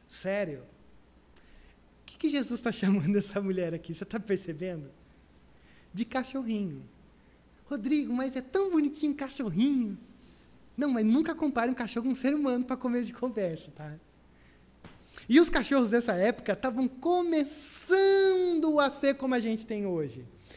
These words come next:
Os cachorros dessa época aqui é, é tipo gambá. É que aqui em Pe-, eu esqueço que eu tô em São Paulo, meu Deus do céu.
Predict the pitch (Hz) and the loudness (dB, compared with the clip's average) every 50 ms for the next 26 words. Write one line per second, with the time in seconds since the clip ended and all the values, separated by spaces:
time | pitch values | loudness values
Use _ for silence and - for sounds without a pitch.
0 | - - - 208 220 - - 311 - - 294 339 320 277 262 247 262 233 220 226 | -20 -12 -8 -8 -4 -2 0 0 2 2 2 2 4 2 2 2 2 2 2 2
1 | 220 - 208 190 - - 185 208 262 330 359 339 254 220 196 175 175 165 151 151 | 0 -2 -4 -6 -4 -4 -4 -2 0 0 2 2 2 0 0 0 -2 -4 -6 -10
2 | 147 139 135 135 - - _ _ _ - - - _ - - - - - - - | -12 -14 -16 -20 -20 -20 _ _ _ -20 -20 -20 _ -20 -20 -20 -20 -20 -10 -6
3 | 220 226 - - 320 - 359 311 339 359 370 349 302 262 226 214 196 185 180 - | -6 -2 0 0 0 2 0 0 2 2 2 2 2 2 2 0 0 -2 -4 -6
4 | 220 233 - 320 311 - 330 311 311 277 254 254 247 269 294 285 285 - - 240 | -8 -4 -4 -4 -2 -2 -2 2 4 4 4 4 4 2 2 0 0 -2 -2 0
5 | 247 233 - - 214 220 220 214 - 240 233 220 - 233 214 202 196 - 180 175 | 0 0 -2 -4 -4 -2 -2 -2 -2 -2 -2 -2 -4 -4 -6 -6 -6 -4 -4 -2
6 | 175 160 160 165 165 151 156 165 151 143 - - - 175 170 156 151 147 143 | -2 -2 -2 -2 -4 -4 -4 -6 -6 -6 -8 -8 -6 -6 -6 -6 -6 -8 -10